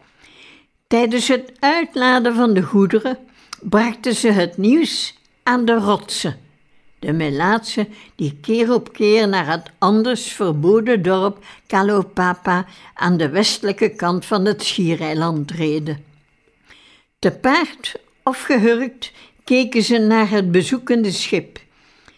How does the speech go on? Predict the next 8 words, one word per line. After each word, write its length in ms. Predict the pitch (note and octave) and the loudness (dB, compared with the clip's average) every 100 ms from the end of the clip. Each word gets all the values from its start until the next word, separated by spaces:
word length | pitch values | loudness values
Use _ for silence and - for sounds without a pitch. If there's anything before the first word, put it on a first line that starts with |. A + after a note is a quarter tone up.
| _ | _
stil 580 | - - - B3+ D4 D4+ - _ _ _ _ _ | -8 -6 0 2 2 -2 -8 _ _ _ _ _
en 260 | G3 F#3 - | -4 -4 -6
immobiel 720 | - A#3+ B3 G#3+ F3 G3 F#3 F#3+ - _ _ - | 0 4 4 2 2 0 0 -2 -6 _ _ -6
als 480 | F#3 F3 - - _ | -4 -4 -8 -10 _
rotsen. 680 | D#3+ D#3+ D#3 - - E3+ - _ _ _ _ - _ | -6 -6 -6 -8 -8 -8 -10 _ _ _ _ -20 _
Vandaar 720 | _ F#3 E3 D#3+ D#3+ D#3 - - _ | _ -2 0 0 0 -2 -4 -14 _
hun 320 | - F3 E3 | -2 2 2
bijnaam. 640 | E3 D#3+ D3+ E3 D3 D3 | 0 -2 -2 -4 -4 -6